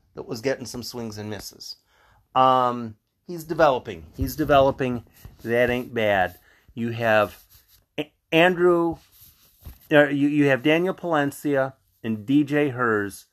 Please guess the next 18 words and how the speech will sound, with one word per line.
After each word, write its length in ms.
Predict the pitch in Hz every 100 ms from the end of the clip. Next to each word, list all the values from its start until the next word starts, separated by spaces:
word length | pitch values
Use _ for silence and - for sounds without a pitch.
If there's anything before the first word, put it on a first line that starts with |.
| _ _
starting 680 | - 131 123 120 117 120 - _ _
for 520 | 110 107 107 107 101 _ -
the 80 |
Pelicans. 800 | - 117 104 92 101 92 - _ _ _ _ _ _ _ _ -
Yeah, 240 | 110 98
there's 240 | 101 101
a 40 | -
bit 140 | 104
of 80 | 95
a 60 | 92
future 380 | - 98 -
here. 180 | 92 92
Thanks 260 | - 117 107
for 140 | 120
stopping 480 | - 127 107 117 110
by. 260 | 120 123 123
Be 300 | 113 131 120
safe. 500 | - 156 143 139